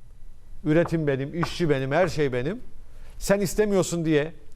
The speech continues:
ben on tane araba üreteyim yılda, ülkem refah düzeyini yakalayamasın, insanların perişan olsun, gelişemeyeyim," falan.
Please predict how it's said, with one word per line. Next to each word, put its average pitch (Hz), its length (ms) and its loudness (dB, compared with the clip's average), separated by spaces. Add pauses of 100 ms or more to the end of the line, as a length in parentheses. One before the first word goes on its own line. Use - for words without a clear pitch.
(360)
ben 190 160 6
on 208 260 2
tane 165 200 4
araba 170 240 6
üreteyim 127 440 0
yılda, 143 440 2 (800)
ülkem 190 420 2 (480)
refah 165 360 2
düzeyini 139 360 0
yakalayamasın, 143 800 2 (360)
insanların 160 540 2
perişan 147 440 0
olsun, 110 360 -6 (440)
gelişemeyeyim," 135 640 2
falan. 123 160 -4